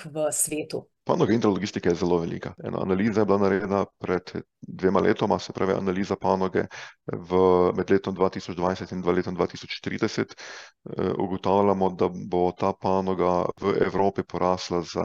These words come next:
Speaker 2: tri cela šestkrat, v svetu pa celo za petkrat. Veliko suporta je tukaj, eh, iz, eh, sosednjih držav, iz sosednje Avstrije. Recimo Amazona v Sloveniji nimamo. In tudi nisem, eh, slišal, da bi, eh, da bi bil kakšen namen, da se zgradi.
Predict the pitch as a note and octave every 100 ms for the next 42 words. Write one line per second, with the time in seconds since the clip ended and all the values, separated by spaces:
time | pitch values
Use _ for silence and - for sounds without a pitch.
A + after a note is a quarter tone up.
0 | E2+ - - - F#2 F2+ - G#2 - G2+
1 | F#2+ - - - - - - F#2 F#2+ F2+
2 | - - E2+ E2+ D#2+ E2 D#2 - - -
3 | F#2+ F#2+ G#2+ - G2 G2 G2 - - G2+
4 | G#2 G2 F#2+ - F#2 F2+ G2+ G2 G2 F2+
5 | F2+ F2+ F#2 F2 F2 F2 F2+ E2 F2+ E2+
6 | - - - F2 F2+ F2+ - - - -
7 | - G#2 G2+ F3+ E2 G2 F#2 - - F#2+
8 | F2 F#2+ A2 - F#2 F2 - - _ F#2
9 | - G2+ F#2 F#2+ F#2 F#2+ F#2+ E2+ E2 -
10 | F#2 F#2 F#2 F2 G2+ G2 F2 - - -
11 | - _ - - E2+ F#2 F2 F#2 - F#2
12 | F2+ - E2+ F2 - - F#2 - F2+ F2
13 | F2 F2 - F2 F2 F2 F2 F2 F2 E2+
14 | F2 F#2 F#2+ F2 F2+ - F#2 F2 F2+ G2
15 | F#2+ - E2 E2+ G2+